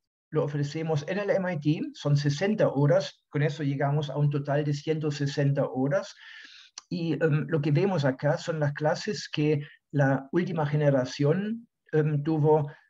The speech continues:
en enero, hace tres años, hace tres meses atrás. ¿No? Macroeconomía, salud,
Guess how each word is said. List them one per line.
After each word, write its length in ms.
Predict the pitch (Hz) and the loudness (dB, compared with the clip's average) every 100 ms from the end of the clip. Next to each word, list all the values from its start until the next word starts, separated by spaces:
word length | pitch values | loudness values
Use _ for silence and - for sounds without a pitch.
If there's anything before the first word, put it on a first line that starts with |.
| _ _ - | _ _ -4
en 220 | 165 - | -2 0
enero, 420 | 151 160 196 160 151 | 2 4 4 4 2
hace 160 | 147 | 0
tres 300 | 139 170 151 | 0 0 0
años, 260 | 208 160 160 | -2 -4 -2
hace 200 | 147 156 | -2 -2
tres 260 | 143 165 151 | 0 0 0
meses 320 | 156 147 147 | -2 -2 0
atrás. 600 | 131 135 110 - - _ _ _ _ _ | 0 0 -4 -6 -14 _ _ _ _ _
¿No? 400 | 135 147 180 - | -6 -4 -4 -6
Macroeconomía, 1040 | 151 147 147 143 139 135 139 165 170 165 156 - - | 0 0 2 0 2 2 2 2 2 2 0 -6 -20
salud, 640 | - - 143 147 160 156 | -8 0 2 4 2 -4